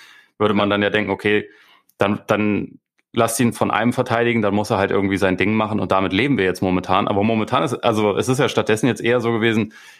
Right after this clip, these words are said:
Speaker 1: Embiid zieht sowieso immer mindestens zwei. Harden zieht jetzt aber auch ständig zwei. Dadurch ergeben sich dann halt die Lücken, wo jemand wie Maxi, der einer der wahrscheinlich vier, fünf schnellsten Spieler der Liga ist, sofort reingeht, der das ja auch überragend macht. Also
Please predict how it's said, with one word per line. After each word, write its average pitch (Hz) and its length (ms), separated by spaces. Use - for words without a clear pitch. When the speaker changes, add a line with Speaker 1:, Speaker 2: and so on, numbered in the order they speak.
Speaker 1:
Embiid 131 320
zieht 131 160
sowieso 95 300
immer 95 140
mindestens 87 480
zwei. - 300
Harden 135 340
zieht 131 180
jetzt 113 120
aber 98 180
auch - 160
ständig 87 340
zwei. 90 320
Dadurch 107 360
ergeben 131 340
sich 101 120
dann 98 140
halt 98 160
die 104 60
Lücken, 98 260
wo 101 100
jemand 98 380
wie 95 320
Maxi, 135 440
der 95 400
einer 98 280
der 92 400
wahrscheinlich 92 400
vier, - 560
fünf 110 320
schnellsten 107 440
Spieler 117 300
der 120 100
Liga 117 240
ist, 101 160
sofort 113 600
reingeht, 135 500
der 104 60
das 98 140
ja 95 80
auch 95 100
überragend 98 480
macht. 123 180
Also 85 160